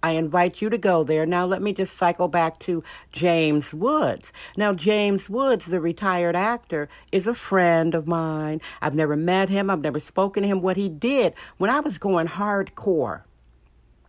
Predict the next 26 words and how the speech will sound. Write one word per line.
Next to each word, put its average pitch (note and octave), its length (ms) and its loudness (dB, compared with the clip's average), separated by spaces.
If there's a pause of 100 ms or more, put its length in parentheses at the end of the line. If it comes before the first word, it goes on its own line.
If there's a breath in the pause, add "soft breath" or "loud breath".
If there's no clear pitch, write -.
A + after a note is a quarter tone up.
(480 loud breath)
because A3 200 2
I D4 100 6
don't C4+ 200 4
like F3+ 180 4
injustice, D#3+ 560 0
and B3 140 2
I A#3+ 60 2
do C4+ 140 -2
want B3+ 220 0
to A3+ 80 -12
say A3 240 2
this, G#3+ 320 -4 (340 loud breath)
as G3 160 0
a F#3 60 0
biologically G#3 800 0
born F3+ 360 0
genetic, D#3+ 540 -2 (360 loud breath)
sexist, A3+ 580 -2
womanist, F#3+ 480 0
bohemian, D#3 680 -2 (260 loud breath)
middle-aged, G#3+ 640 2
libertine G#3 560 0
black G3 280 0
woman, F3+ 220 0 (100)
I A#3 140 2
don't, C4+ 240 0